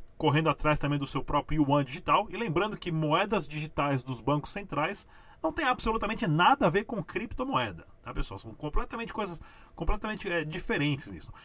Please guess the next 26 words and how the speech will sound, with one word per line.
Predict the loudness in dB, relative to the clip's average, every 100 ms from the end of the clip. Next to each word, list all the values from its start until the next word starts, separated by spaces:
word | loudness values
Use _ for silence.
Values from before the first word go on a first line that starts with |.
| -10 -4
Mas | -2
como | 0 0
vocês | 0 -2
conseguem | -4 -4 0 0 -2
enxergar | 0 -2 0 2 2
essa | 2 0
ascensão | -2 -4 -4 0 2
aí | 2
do, | 0 -2 -4
do | -8
Pix | 0 2 2 -6 -12 -20 -8
e | -4
essa | -2 -2
transformação | -2 -4 -2 0 2 2 0
pro | 2 2
real | 4 4 4
digital | 0 -6 2 2 2 -2 -20 -20 -8
em | 0
relação | 6 6 6 -2 -2
ao | -2
Bra-, | 0 2 2 2
ao | -2 2
Brasil | 4 4 2 -4
se | -4
manter | -2 -2 -4
competitivo | -4 -4 -4 -4 -6 -8 -8 -6 -8